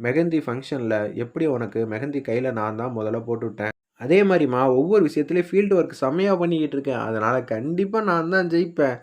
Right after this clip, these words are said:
"டேய், என்னடா நடக்குது இங்க? சரிடா, நான் உன்கிட்ட சவால் சொல்றேன், நீ அதை செய்வியா?" "மாறனுக்கே சவாலா? சரி சொல்லு பாப்போம்" அப்படின்னு சொன்னேன். "நீ முடிஞ்சா என்கிட்ட சொன்ன விஷயத்த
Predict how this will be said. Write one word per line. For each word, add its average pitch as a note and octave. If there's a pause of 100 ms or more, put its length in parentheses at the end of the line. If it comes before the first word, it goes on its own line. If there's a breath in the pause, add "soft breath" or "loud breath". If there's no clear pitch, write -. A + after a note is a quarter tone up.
(320 soft breath)
"டேய், D3
என்னடா D#3
நடக்குது E3
இங்க? C3+ (120)
சரிடா, C#3+ (360 loud breath)
நான் D#3+
உன்கிட்ட B2
சவால் D3
சொல்றேன், A#2 (180)
நீ D3+
அதை D3+
செய்வியா?" D3+ (420 loud breath)
"மாறனுக்கே E3
சவாலா? B2+
சரி D3
சொல்லு A#3+
பாப்போம்" G3
அப்படின்னு F3+
சொன்னேன். C3 (460 soft breath)
"நீ C3 (100)
முடிஞ்சா D3+ (340)
என்கிட்ட C#3+
சொன்ன C3
விஷயத்த A#2+